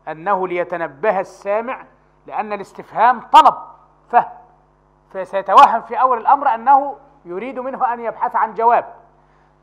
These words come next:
ثم يذهب ليبحث عن جواب فيعلم أنه ليس المراد الجواب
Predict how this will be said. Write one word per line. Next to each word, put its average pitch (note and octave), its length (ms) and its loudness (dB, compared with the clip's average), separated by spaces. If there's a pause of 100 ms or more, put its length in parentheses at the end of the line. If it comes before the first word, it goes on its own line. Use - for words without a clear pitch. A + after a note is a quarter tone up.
(120)
ثم C#4+ 380 2 (640)
يذهب A#3 420 4
ليبحث A#3 380 2 (120)
عن A3 80 -6
جواب B3 260 4
فيعلم C#4+ 460 6
أنه C4+ 260 4
ليس E4+ 280 6
المراد C4 340 0
الجواب G#3 420 -8